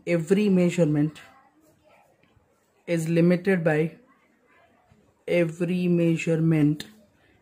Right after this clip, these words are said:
is limited by the reliability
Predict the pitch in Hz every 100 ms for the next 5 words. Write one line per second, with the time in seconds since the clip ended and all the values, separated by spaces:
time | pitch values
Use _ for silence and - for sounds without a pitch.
0 | _ _ _ - 170 160 - - 170 165
1 | 170 175 170 165 - 175 175 160 151 143
2 | 139 151 - _ _ _ _ _ _ _
3 | _ _ _ _ _ _ _ _ _ _
4 | _ 170 170 170 170 165 170 185 190 190
5 | - 147 156